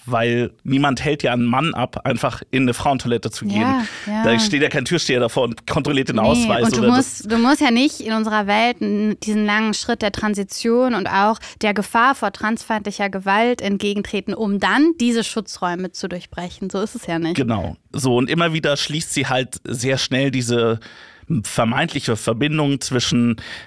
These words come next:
Speaker 1: Transpersonen und Gewaltverbrechen. Also diese
Speaker 2: Mhm.
Speaker 1: Argumentationslinie ist, ist sehr nah bei ihr verknüpft. Dazu passt, wie gesagt, auch dieser Krimi, den sie geschrieben hat unter einem Pseudonym. Da geht's um einen Serienmörder.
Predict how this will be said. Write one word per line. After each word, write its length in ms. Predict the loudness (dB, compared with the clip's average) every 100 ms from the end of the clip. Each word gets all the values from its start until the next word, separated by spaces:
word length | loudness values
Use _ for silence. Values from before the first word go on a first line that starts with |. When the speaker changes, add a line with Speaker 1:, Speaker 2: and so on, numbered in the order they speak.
| -10
Speaker 1:
Transpersonen 920 | -2 0 0 2 0 2 2 2 2
und 200 | 0 -2
Gewaltverbrechen. 920 | -2 -2 -4 -2 -4 -4 -2 -2 -2 -6 -6
Also 220 | -2 0
diese 260 | 0 2 2
Speaker 2:
Mhm. 60 |
Speaker 1:
Argumentationslinie 920 | 2 2 2 0 0 0 0 2 2 2
ist, 220 | 0 -4
ist 280 | -6 -6 -4
sehr 280 | 0 0 0
nah 260 | 0 0
bei 140 | 0 0
ihr 160 | -2
verknüpft. 640 | -4 -6 -2 -2 -4 -12 -16 -16 -16 -16 -16 -18 -20 -18 -4
Dazu 280 | 0 0 0
passt, 240 | -2 0
wie 80 | -2
gesagt, 300 | 0 0 0
auch 80 | 0
dieser 240 | 0 0
Krimi, 500 | -2 -2 2 2 2
den 140 | 2 0
sie 80 |
geschrieben 460 | 0 -2 0 2 2
hat 200 | 2 0
unter 220 | -2 2
einem 220 | 2 2 0
Pseudonym. 800 | 0 0 2 2 2 2 2 0
Da 100 | -2
geht's 180 | -2 0
um 100 | 2
einen 120 | 2
Serienmörder. 920 | 2 0 0 0 0 2 2 2 0